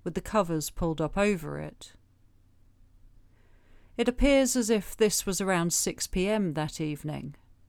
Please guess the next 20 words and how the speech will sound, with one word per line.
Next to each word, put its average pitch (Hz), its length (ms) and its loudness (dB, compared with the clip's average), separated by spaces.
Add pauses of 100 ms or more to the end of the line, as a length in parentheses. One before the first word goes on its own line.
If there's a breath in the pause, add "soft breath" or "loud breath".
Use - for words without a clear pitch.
(280)
and 196 100 2
according 240 440 4
to 180 120 -4
Gillian, 156 600 -2 (520 soft breath)
immediately 220 560 0
after 202 480 0
her 175 140 0
discovery 160 680 -2
the - 120 -4
search - 420 -2
party 170 360 -2
was 151 180 -4
assembled 156 800 -2 (180)
and - 160 -4
police 202 460 0
called. 147 640 -4 (1200 soft breath)
Steve 208 460 2
Norton, 190 680 0
Stacy's 170 680 0
father, 170 680 -2